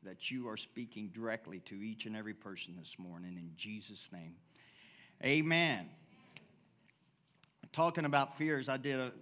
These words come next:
little bit of a search, and there's different, uh, organizations, there's different colleges and different, uh, companies that did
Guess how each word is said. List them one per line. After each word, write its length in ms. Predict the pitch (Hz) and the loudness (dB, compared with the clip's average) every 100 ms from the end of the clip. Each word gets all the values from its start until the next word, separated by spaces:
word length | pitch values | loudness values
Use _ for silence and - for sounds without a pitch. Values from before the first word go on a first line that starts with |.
| - | -12
little 320 | 139 131 131 120 | -6 -4 -2 -2
bit 160 | 123 | -2
of 80 | 113 | -2
a 60 | 107 | -2
search, 540 | - - 135 135 - | -2 0 0 -2 -2
and 140 | 117 107 - - - | -4 -6 -12 -20 -10
there's 200 | 139 117 | -4 -2
different, 520 | 120 143 - 135 123 - - | 2 0 0 -2 -2 -6 -2
uh, 340 | 117 110 101 107 - 123 | 0 2 -2 -6 -8 -4
organizations, 840 | 127 123 113 117 120 123 120 117 | -2 -2 -2 0 0 0 -2 -4
there's 200 | 110 95 | -6 -6
different 320 | 110 117 95 | -6 -6 -4
colleges 640 | 120 117 117 110 117 110 110 | 2 4 2 0 -4 -4 -4
and 100 | 107 | -4
different, 320 | 113 117 110 - - - - _ _ | -4 -6 -8 -12 -20 -20 -20 _ _
uh, 300 | - 101 107 104 - | -4 -2 -2 -6 -4
companies 540 | 143 143 127 117 113 | 0 0 0 -2 -2
that 260 | 117 110 107 | -2 -4 -2
did 320 | 123 120 113 | -2 0 -4